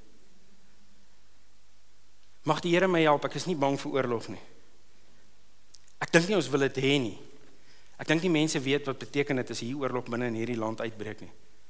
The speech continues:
Ry maar bietjie in die Midde-Ooste in, waar burgeroorlog is. Jy wil dit vir niemand gun nie. Maar hierdie is nie 'n oorlog wat jy met 'n geweer gaan wen nie. Jy wil die kudu skiet.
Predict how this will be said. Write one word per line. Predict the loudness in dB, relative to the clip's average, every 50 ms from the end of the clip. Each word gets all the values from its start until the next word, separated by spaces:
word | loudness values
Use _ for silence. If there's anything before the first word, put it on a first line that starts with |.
| -12 -12 -12 -12 -12 -12 -12 -12 -12 -12 -12 -12 -10 -10 -12 -12 -12 -12 -12 -10 -10 -10 -10 -12 -12 -12 -12 -12 -12 -12 -12 -12 -12 -12 -12 -12 -12 -12 -12 -12 -12 -12 -12 -6 2
Ry | 6 6 8
maar | 8 6 4
bietjie | 2 2 4 6
in | 6 6
die | 6
Midde-Ooste | 6 6 4 4 4 0 0 -2 -2
in, | -4 -4 -4 -6 -8 -4
waar | 0 0 2
burgeroorlog | 4 4 2 4 2 0 0 0 -2 -2 -2 -4 -6 -6 -8
is. | -10 -10 -10 -12 -12 -12 -12 -12 -12 -12 -12 -12 -12 -12 -12 -12 -8 -4
Jy | -2 0 2
wil | 2 2
dit | 0 0 0
vir | 0 0 0
niemand | 2 2 4 2 2 0 -2
gun | -4 -6 -6 -6 -8
nie. | -8 -10 -12 -12 -12 -12 -12 -12 -12 -12 -12 -12 -12 -12 -12 -10 -10 -10 -10 -12 -12 -12 -12 -12 -12 -12 -12 -12 -12 -12 -12 -12 -12 -12 -12 -12 -12 -12 -12 -12 -12 -8 -2
Maar | 0 2
hierdie | 4 6 6 6 6 6
is | 6 4 4
nie | 2 0
'n | 4
oorlog | 4 6 6 6 6 4 4 4
wat | 2 2
jy | 2 2
met | 2 2 0
'n | 0 0 0
geweer | 0 2 2 2 2
gaan | 2 0 -2 -2
wen | -2 -4 -4
nie. | -4 -6 -8 -8 -10 -10 -10 -10 -12 -12 -12 -12 -8 -2
Jy | 2 2 4 4
wil | 4
die | 2 2 0
kudu | 0 -2 0 0 2
skiet. | 0 0 -2 -2 -8 -8